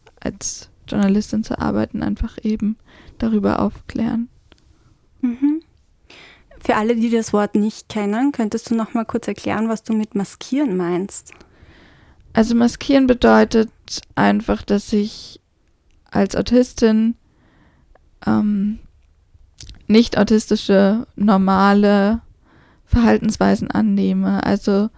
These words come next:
Speaker 1: dass ich dann eben schon versuche, Blickkontakt zu halten. Für mich ist auch immer schwierig, wenn mich jemand was fragt, Rückfragen zu stellen und mich einfach irgendwie dazu zwingen, normal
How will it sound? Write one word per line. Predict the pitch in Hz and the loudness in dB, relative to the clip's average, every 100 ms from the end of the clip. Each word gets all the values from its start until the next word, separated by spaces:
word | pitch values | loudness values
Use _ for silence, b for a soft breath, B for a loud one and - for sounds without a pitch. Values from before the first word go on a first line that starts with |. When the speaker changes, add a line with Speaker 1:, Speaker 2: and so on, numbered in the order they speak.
| b b b - | b b b -4
Speaker 1:
dass | 220 | 0
ich | 208 214 | 2 2
dann | 214 202 | 2 2
eben | 208 202 202 | 2 2 0
schon | - 208 202 208 | 2 4 4 2
versuche, | 220 220 214 - | 0 0 -2 -2
Blickkontakt | 214 214 208 220 208 208 - - | 0 0 0 -2 0 -2 -4 -6
zu | 226 226 | -4 0
halten. | 214 196 202 - - 190 190 208 b b b b b b _ | 2 2 0 -4 -4 -2 0 -2 b b b b b b _
Für | 226 | 2
mich | 220 226 | 4 4
ist | 220 | 2
auch | - 214 | 2 2
immer | 202 208 | 2 2
schwierig, | 208 - 208 202 196 - - - b b b b b _ | 0 2 2 2 0 -2 -14 -20 b b b b b _
wenn | 220 | 2
mich | 208 214 | 2 2
jemand | 208 208 | 0 2
was | 202 - | 0 -4
fragt, | - 208 202 202 - - - | 0 2 2 2 -4 -14 0
Rückfragen | 240 247 - 226 202 208 214 | 2 2 0 0 2 0 -2
zu | - 226 | -4 -6
stellen | - 226 208 202 202 202 - B B B - | -2 0 2 4 2 0 -4 B B B -6
und | - 202 | -2 2
mich | 214 - | 2 2
einfach | 196 202 214 | 2 0 0
irgendwie | 202 208 | 0 2
dazu | 104 98 - | 0 0 -2
zwingen, | 196 - 202 202 | -6 -2 0 0
normal | 202 196 190 190 | 0 0 0 0